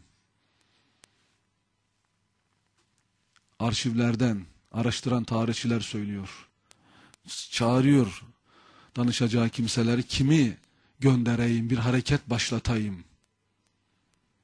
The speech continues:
İstanbul işgal altında, İstanbul'dan bir şey yapmak mümkün değil. İngiliz, Fransız her taraf işgal etmiş, bir şey yapamıyor padişah. "Ne yapsam,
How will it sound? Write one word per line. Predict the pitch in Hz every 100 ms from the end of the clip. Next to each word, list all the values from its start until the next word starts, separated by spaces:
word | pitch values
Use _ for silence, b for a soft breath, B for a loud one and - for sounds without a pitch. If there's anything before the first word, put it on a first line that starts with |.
| _ _ - _ _ -
İstanbul | - - 127 139
işgal | 143 - 160
altında, | 147 120 117
İstanbul'dan | 117 - 139 135 135 131
bir |
şey | -
yapmak | 139 131 135
mümkün | 131 131 143 143
değil. | 139 117 - _ _ _ _ _ _ _ _ _ _ _ -
İngiliz, | 131 127 127 117
Fransız | 127 135 127 120
her | 135 139
taraf | 131 127 127
işgal | - 151 139
etmiş, | 120 117 113
bir |
şey | 117 143
yapamıyor | 139 175 156
padişah. | - 117 104 - 98 - b b b b b b b b b -
"Ne | 143
yapsam, | 160 147 - 131 110